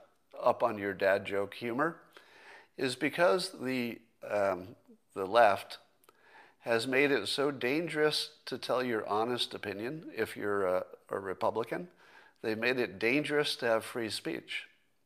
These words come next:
And so what would be funnier than screwing them with their own rule?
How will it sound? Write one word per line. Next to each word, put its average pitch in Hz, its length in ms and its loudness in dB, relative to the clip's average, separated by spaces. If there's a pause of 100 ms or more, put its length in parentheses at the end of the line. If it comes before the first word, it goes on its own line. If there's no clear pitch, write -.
(840)
And 104 160 -8
so 123 440 8
what 143 260 8
would 180 140 2
be 170 160 0
funnier 101 640 2 (1040)
than 113 240 2
screwing 143 680 2
them 95 300 2 (680)
with 107 280 -4
their 104 260 0
own 110 220 0
rule? 110 540 -4